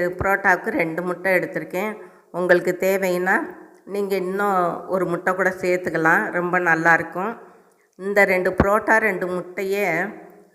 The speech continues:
ரெண்டு பேர் சாப்பிட்லாம், அந்த அளவுக்கு வரும். இப்போ இன்னும் கொஞ்சம் குழம்பும் நான் சேர்க்குறேன் பாருங்க.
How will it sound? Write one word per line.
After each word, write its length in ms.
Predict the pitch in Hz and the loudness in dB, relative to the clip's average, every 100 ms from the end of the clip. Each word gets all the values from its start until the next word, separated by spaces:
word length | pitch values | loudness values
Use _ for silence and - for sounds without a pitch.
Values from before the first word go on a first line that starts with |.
| 180 | -2
ரெண்டு 220 | 202 214 233 | 0 0 -2
பேர் 240 | 226 220 - | 0 0 2
சாப்பிட்லாம், 480 | 160 151 147 139 - - | 0 0 -4 -4 -4 -4
அந்த 220 | 190 202 196 | 0 2 4
அளவுக்கு 380 | 190 196 226 - 160 | 4 4 2 -2 0
வரும். 240 | 143 139 - - _ _ _ | -2 -4 -10 -20 _ _ _
இப்போ 200 | 208 214 196 | -8 -2 0
இன்னும் 240 | 196 214 196 | 0 0 -2
கொஞ்சம் 280 | 180 175 185 | -4 -4 0
குழம்பும் 440 | 175 175 185 160 | 0 0 -2 2
நான் 220 | 170 165 - | 2 0 0
சேர்க்குறேன் 500 | 165 160 147 147 143 | -2 0 -4 -4 -2
பாருங்க. 300 | 143 143 | -4 -2